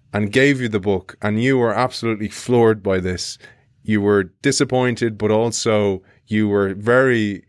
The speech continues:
curious to what that book spoke to you. And I'd love if you'd share this little personal story with us.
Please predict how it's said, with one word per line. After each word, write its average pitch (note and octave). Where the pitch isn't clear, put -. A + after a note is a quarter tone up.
curious B2+
to A2
what G#2+
that G2+
book G#2
spoke -
to G#2
you. F#2+
And G2
I'd G#2+
love C3
if A2+
you'd A2+
share A2+
this G2+
little G#2+
personal A2
story G#2+
with G2
us. -